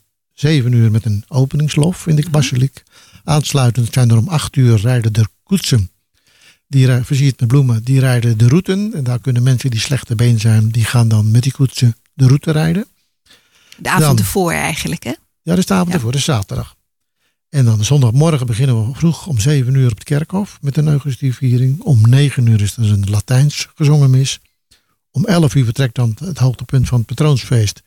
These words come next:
Speaker 1: de processie uit vanuit de basiliek richting het kerkhof over de versierde Sint-Jansstraat Hilversumseweg. Daar vindt een Eucharistieviering plaats.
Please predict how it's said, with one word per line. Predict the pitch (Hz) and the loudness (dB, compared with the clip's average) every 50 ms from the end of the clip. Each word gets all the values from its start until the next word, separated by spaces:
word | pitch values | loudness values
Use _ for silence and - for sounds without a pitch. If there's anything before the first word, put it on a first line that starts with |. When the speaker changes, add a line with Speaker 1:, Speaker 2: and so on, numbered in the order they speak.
| _ _ _ _ | _ _ _ _
Speaker 1:
de | - 151 | -4 -4
processie | 127 - 127 113 160 160 - - 175 - 165 | -2 -2 -2 0 0 0 0 -2 -4 -4 -4
uit | 151 151 147 - | -2 -4 -4 -6
vanuit | - 156 156 151 143 139 - - | -4 -2 0 0 0 -2 -4 -6
de | 143 131 123 | -4 -2 0
basiliek | 117 131 127 - - 135 135 143 131 - - - _ _ _ _ _ _ _ | 0 0 -2 -2 -2 -2 -2 -2 -2 -4 -8 -20 _ _ _ _ _ _ _
richting | _ - 143 - - - 120 113 | _ -2 -2 -2 0 0 0 -2
het | - | 0
kerkhof | - - 139 127 123 - - 123 113 - - _ _ _ _ _ _ - | 0 -2 -2 -2 -2 -2 -2 -2 -2 -4 -8 _ _ _ _ _ _ -4
over | - 143 127 117 123 127 | 0 0 0 2 0 0
de | 117 | 0
versierde | - 135 117 120 143 139 131 110 123 117 | 0 2 2 4 4 4 2 2 2 0
Sint-Jansstraat | 104 - 127 117 110 139 120 120 113 - - - 113 110 110 - | 0 0 -2 -2 0 0 0 0 -2 -4 -4 -2 -2 0 0 2
Hilversumseweg. | 127 131 131 117 - - - 120 110 104 - 131 131 165 175 - _ _ _ _ _ _ _ _ _ _ _ _ _ _ _ _ _ | 2 2 2 2 0 -4 -2 -2 -2 0 0 0 0 0 -2 -4 _ _ _ _ _ _ _ _ _ _ _ _ _ _ _ _ _
Daar | - 127 135 143 147 - | -2 -2 0 0 0 0
vindt | - 139 127 117 107 - - | 0 2 2 2 0 -2 -4
een | 160 131 120 165 165 | -2 -2 0 0 2
Eucharistieviering | 131 120 - - 120 - - 160 147 - 170 160 156 156 156 - | 0 0 0 -2 -4 -4 -2 -2 0 0 0 2 2 0 0 -2
plaats. | - 139 135 135 143 - - - | -2 -2 0 0 -2 -4 -6 -12